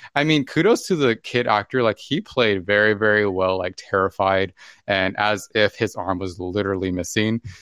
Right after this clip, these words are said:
So, oh my God, when Pennywise is just having that conversation with him, like, you just see how, like, sweet and genuine, like,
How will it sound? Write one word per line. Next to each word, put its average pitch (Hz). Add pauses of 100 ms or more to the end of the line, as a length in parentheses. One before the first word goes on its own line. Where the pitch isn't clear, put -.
(200)
So, 110
oh 110
my 95
God, 95
when 95
Pennywise 117 (240)
is 120
just 120
having 110
that 110
conversation 110
with 98
him, 120
like, 110
you 127
just 160
see 135
how, 131
like, 120
sweet 113
and 110
genuine, 101
like, 98